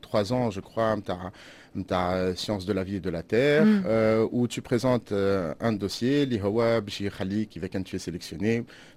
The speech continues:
Speaker 1: tu peux accéder à l'école de médecine vétérinaire.
Speaker 2: D'accord, donc on atterrit في ال-، في، في سيدي ثابت, euh, quand on est passionné, معناها,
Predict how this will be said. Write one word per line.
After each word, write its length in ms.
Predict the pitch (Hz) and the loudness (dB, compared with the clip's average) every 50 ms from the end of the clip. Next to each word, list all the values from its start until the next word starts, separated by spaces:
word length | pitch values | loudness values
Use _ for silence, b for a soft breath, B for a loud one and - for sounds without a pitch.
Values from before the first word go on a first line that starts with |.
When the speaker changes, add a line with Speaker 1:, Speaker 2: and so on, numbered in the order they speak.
| - - | -14 -12
Speaker 1:
tu 60 | 98 | -2
peux 140 | - 120 120 - | 0 0 0 0
accéder 360 | 104 - - 98 95 107 107 | -2 -8 -8 -6 -2 -2 0
à 120 | 101 98 95 | 0 0 0
l'école 260 | 92 90 - 98 87 | -2 -2 -4 -4 -6
de 80 | 95 | -4
médecine 280 | 82 87 - - 95 87 | -6 -6 -8 -8 -8 -10
vétérinaire. 580 | - - - 85 82 76 69 65 - - - _ _ _ - | -10 -10 -14 -14 -14 -16 -18 -18 -20 -20 -20 _ _ _ 2
Speaker 2:
D'accord, 360 | 202 269 262 - 226 208 196 | 4 4 4 4 4 4 4
donc 180 | 208 240 240 - | 4 2 2 2
on 140 | 233 262 277 | 2 2 2
atterrit 420 | 277 277 285 285 277 330 349 320 - | 4 4 4 6 6 6 6 6 4
في 120 | - 214 | 2 -2
ال-، 280 | 214 208 202 196 185 - | -2 0 0 0 0 0
في، 140 | - 202 | -2 -4
في 140 | 190 - 208 | -6 -6 -6
سيدي 300 | 190 - 233 226 233 240 | -6 -2 0 2 2 4
ثابت, 360 | - 302 311 277 285 - - | 4 4 4 4 2 0 0
euh, 240 | - 254 247 240 240 233 - | 2 2 2 2 0 0 0
quand 140 | 247 233 - | 0 2 4
on 100 | 247 247 | 4 4
est 180 | 254 247 - 240 | 4 4 4 2
passionné, 680 | - - 214 220 233 254 269 277 277 277 277 262 262 | 4 6 8 8 10 10 10 10 8 8 6 4 2
معناها, 460 | 247 202 185 160 175 185 202 196 202 | 0 0 -2 -2 -2 -2 -2 -2 -4